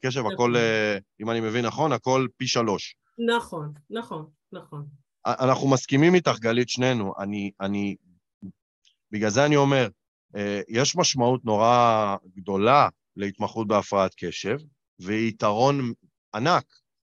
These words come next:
Speaker 1: לעומת
Speaker 2: נכון.
Speaker 1: מאמן בלי. זה לא הופך את המאמן שבלי הפרע-, ההתמחות ל-, אה, ל-, ל-, ל-,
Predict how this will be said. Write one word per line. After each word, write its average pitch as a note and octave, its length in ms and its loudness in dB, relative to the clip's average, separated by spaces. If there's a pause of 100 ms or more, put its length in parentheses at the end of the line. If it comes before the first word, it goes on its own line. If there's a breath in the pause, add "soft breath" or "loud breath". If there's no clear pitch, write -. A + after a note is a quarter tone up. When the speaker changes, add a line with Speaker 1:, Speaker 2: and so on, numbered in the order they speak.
(160)
Speaker 1:
לעומת A2 320 -2
Speaker 2:
נכון. C3+ 120 -6
Speaker 1:
מאמן B2+ 300 -4
בלי. A2+ 220 -4 (680)
זה G#2+ 240 -2
לא C3 100 6
הופך D3+ 400 2
את C#3+ 120 -2
המאמן B2 520 0 (300)
שבלי A2+ 520 0
הפרע-, A#2+ 320 2
ההתמחות A2 640 -2 (600)
ל-, G2+ 200 -4 (840)
אה, G2+ 320 -4 (640)
ל-, G#2 500 -2
ל-, G2+ 340 -4
ל-, G2+ 140 -2